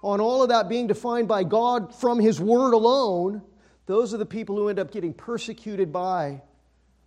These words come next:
the power structures of this world. That's how it works. Satan and the beast and Babylon are gonna draw people in with this enticing lie that if we cooperate, if we find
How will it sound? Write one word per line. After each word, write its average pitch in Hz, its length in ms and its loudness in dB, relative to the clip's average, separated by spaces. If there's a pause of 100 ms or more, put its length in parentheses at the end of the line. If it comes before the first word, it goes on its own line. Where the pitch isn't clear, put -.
the - 80 -20
power 160 320 -6
structures 143 480 -14
of 131 80 -14
this - 220 -16
world. 135 340 -20 (1400)
That's 156 220 -10
how 143 220 -6
it 135 40 -12
works. - 480 -18 (1080)
Satan 202 360 -2
and 175 80 -4
the 165 60 -6
beast 226 420 -6
and 156 100 -8
Babylon 208 580 0
are 170 60 -6
gonna 156 160 -6
draw 180 400 -2
people 202 380 -6
in 196 180 -2
with 170 140 -6
this 180 160 -8
enticing 175 540 -8
lie 185 240 -4
that 165 100 -6
if 170 100 -8
we 165 120 -8
cooperate, 160 920 -10 (1120)
if 160 160 -10
we 170 100 -6
find 214 460 -4